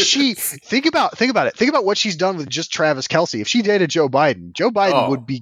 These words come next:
Speaker 1: voted God Emperor.
Speaker 2: People would
Speaker 1: Okay?
Speaker 2: be buying his jersey
Speaker 1: <laughs> Yeah.
Speaker 2: in spades. The Biden?
Speaker 1: Oh, man.
Speaker 2: Biden on the back? Maybe Dark
Speaker 1: She
Speaker 2: Brandon if we're feeling
Speaker 1: maybe
Speaker 2: a little cheeky?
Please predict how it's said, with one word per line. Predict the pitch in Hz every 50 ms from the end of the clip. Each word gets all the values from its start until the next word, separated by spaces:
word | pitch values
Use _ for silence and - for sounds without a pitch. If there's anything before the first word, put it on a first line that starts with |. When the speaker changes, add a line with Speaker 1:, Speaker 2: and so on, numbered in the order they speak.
| 110
Speaker 1:
voted | - 143 143 143 135 123 107 104 110
God | - 135 120 120 131 135 131 120
Emperor. | 101 110 101 90 - 87 90 76 - - _ _ _ -
Speaker 2:
People | 156 165 175 165 160 160
would | 151 143
Speaker 1:
Okay? | 143 139 143 135
Speaker 2:
be | 127 107
buying | 127 127 127 131 123 123 120 113
his | 107 104 127 165 185 143
jersey | 120 - 127 123 113 98 101 95 98 104 95 92 90 -
Speaker 1:
<laughs> | - -
Yeah. | 180 - 113 - - -
Speaker 2:
in | -
spades. | - - - - - 135 135 131 120 107 95 90 87 - - - - - - - - _ - - 554 - _ - - - - _ _ - - _ _ _ _ _ -
The | - - - 160 - - - 131 135 -
Biden? | - 135 127 147 165 175 185 196
Speaker 1:
Oh, | 202 214 - 147 147 147 139 139 131
man. | 123 120 120 117 110 110 104 104 107 110 - - _ _ _
Speaker 2:
Biden | 123 139 147 165 175 165 180 180
on | 175 175 175
the | 175
back? | 165 175 180 190 202 208 208 - - -
Maybe | - 151 170 190 190 196 185
Dark | 160 - 160 165 165 202
Speaker 1:
She | 180
Speaker 2:
Brandon | 135 139 147 151 165 175 175 190 190 185
if | 170 - -
we're | 139
feeling | 127 - 165 165 165 202
Speaker 1:
maybe | 262 269
Speaker 2:
a | 262
little | 160 156 147
cheeky? | - - 170 175 - 208 202 190 - _